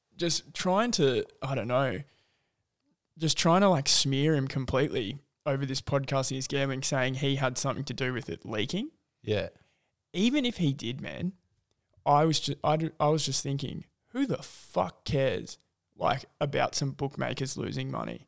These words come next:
Speaker 2: Yeah.
Speaker 1: He, that was never gonna change the outcome of the fight. He wa-,
Speaker 2: Yeah, yeah. As
Speaker 1: yeah,
Speaker 2: long as he
Speaker 1: it's
Speaker 2: wasn't,
Speaker 1: like
Speaker 2: the guy wasn't gonna deliberately go out and lose,
Speaker 1: No, the guy's
Speaker 2: which
Speaker 1: fighting injured. It's like, whatever. Who
Speaker 2: Yeah.
Speaker 1: gives a shit about the bookmakers, man?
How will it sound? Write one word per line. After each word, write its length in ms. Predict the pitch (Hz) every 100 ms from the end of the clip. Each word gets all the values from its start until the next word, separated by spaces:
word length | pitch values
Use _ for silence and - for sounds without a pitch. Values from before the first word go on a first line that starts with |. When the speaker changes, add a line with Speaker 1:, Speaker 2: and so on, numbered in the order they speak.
| -
Speaker 2:
Yeah. 220 | 92 92 - _ _ _ -
Speaker 1:
He, 160 | 170 196
that 260 | 151 185 -
was 240 | 190 202
never 260 | 180 190 190
gonna 180 | 185 175
change 360 | - 147 147
the 120 | 139 139
outcome 300 | 135 - 139
of 60 |
the 60 | 127
fight. 420 | - 120 123 -
He 160 | 131 151
wa-, 140 | 151 - 135
Speaker 2:
Yeah, 180 | 135 117
yeah. 120 | 107
As 40 | -
Speaker 1:
yeah, 160 | 160 143
Speaker 2:
long 120 | 165
as 80 | 151
he 80 |
Speaker 1:
it's 60 | 147
Speaker 2:
wasn't, 160 | 131 135
Speaker 1:
like 100 | 143
Speaker 2:
the 80 | 120
guy 180 | 117 113
wasn't 220 | 107 110
gonna 100 | 101
deliberately 460 | 95 107 98 101
go 140 | 98 92
out 180 | 92 90
and 100 | 85
lose, 160 | 98 359
Speaker 1:
No, 220 | 381 131
the 80 | 156
guy's 260 | 180 202
Speaker 2:
which 160 | 180 -
Speaker 1:
fighting 460 | - 175 175 151 143
injured. 460 | 170 160 95 - - -
It's 160 | 143 147
like, 240 | 151 143
whatever. 540 | - 151 160 143 170 - - -
Who 80 | -
Speaker 2:
Yeah. 60 | -
Speaker 1:
gives 260 | 269 262 165
a 80 |
shit 560 | 143 - - - 160 -
about 340 | 147 135 131 -
the 80 |
bookmakers, 640 | 120 123 - 127 127 135 135
man? 320 | 82 87 190